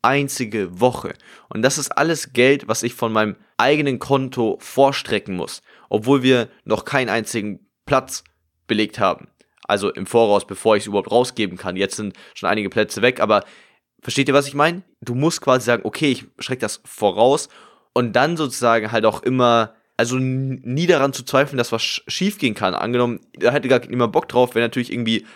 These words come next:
problematisch. Ist zum Glück nicht so, weil ich natürlich euch sehr gut kenne und ich weiß, worauf ihr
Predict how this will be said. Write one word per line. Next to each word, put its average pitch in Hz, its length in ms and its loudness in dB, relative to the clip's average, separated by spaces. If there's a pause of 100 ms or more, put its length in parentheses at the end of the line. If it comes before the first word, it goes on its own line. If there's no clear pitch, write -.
problematisch. 113 720 -2
Ist 131 220 0
zum 156 140 0
Glück - 280 2
nicht 165 180 -4
so, 160 360 0
weil 107 120 2
ich 107 80 -2
natürlich 104 360 -4 (300)
euch 113 240 4
sehr 107 100 2
gut 95 160 -6
kenne 117 240 2
und 101 60 -4
ich 98 120 -6
weiß, 101 280 2
worauf 98 260 0
ihr 95 180 0